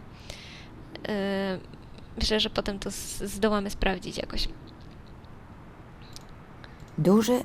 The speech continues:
Speaker 2: żelazny klucz.
Speaker 1: No i znowu nie. Dlaczego te napisy mi się co chwilę wyłączają? Tego to ja też nie wiem. Teraz są? Są. Ech, Boże.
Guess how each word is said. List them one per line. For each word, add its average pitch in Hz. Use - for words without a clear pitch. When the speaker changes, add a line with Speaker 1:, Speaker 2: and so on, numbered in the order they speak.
Speaker 2:
żelazny 147
klucz. -
Speaker 1:
No 220
i 214
znowu 277
nie. 233
Dlaczego 214
te -
napisy 214
mi 196
się 185
co 196
chwilę 185
wyłączają? 202
Tego 233
to -
ja 240
też 196
nie 190
wiem. 202
Teraz 208
są? -
Są. 190
Ech, 226
Boże. 202